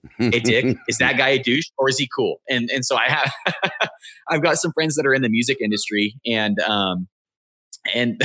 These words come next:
Speaker 1: <laughs> w-, I probably spent hours like, "Is, is Keith Urban a dick? Is, is
Speaker 2: <laughs>
Speaker 1: this guy an asshole? Like, tell me all about that person. Is, is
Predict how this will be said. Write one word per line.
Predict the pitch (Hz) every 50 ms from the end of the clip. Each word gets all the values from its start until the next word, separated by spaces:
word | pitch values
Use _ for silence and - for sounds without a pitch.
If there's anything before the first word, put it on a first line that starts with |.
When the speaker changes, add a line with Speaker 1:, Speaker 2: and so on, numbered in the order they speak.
| 127 - -
Speaker 1:
<laughs> | - 160 - -
w-, | - 156 - - - - - - - - 135 156 - -
I | 147 151
probably | 147 - 170 139 131 127
spent | 120 - - 120 113 -
hours | 110 110 113 117 117 110 104 - - 117
like, | 104 101 - -
"Is, | - 113 107 104 101 - - -
is | 117 107 101 101 95 92 -
Keith | - - - 180 147 -
Urban | 123 131 127 147 135
a | 135 123
dick? | 104 123 127 139 139 - - _ _ _ _ _ -
Is, | 123 127 117 110 107 - -
is | 147 131 123 139 139 -
Speaker 2:
<laughs> | - 147 - - 127 127 - - _ _ _ _ - _ _ -
Speaker 1:
this | 175 - - -
guy | 170 151 147 151
an | 147 143
asshole? | 135 127 127 151 - - 151 143 151 156
Like, | 139 123 117 113 117 -
tell | - 180 175 170
me | 160 139
all | 139 147 143 139
about | 135 123 123 120 131 -
that | - 104 101 - -
person. | 98 98 95 - - 98 104
Is, | 104 101 - _ _ - _ _ _ _ -
is | 123 120 104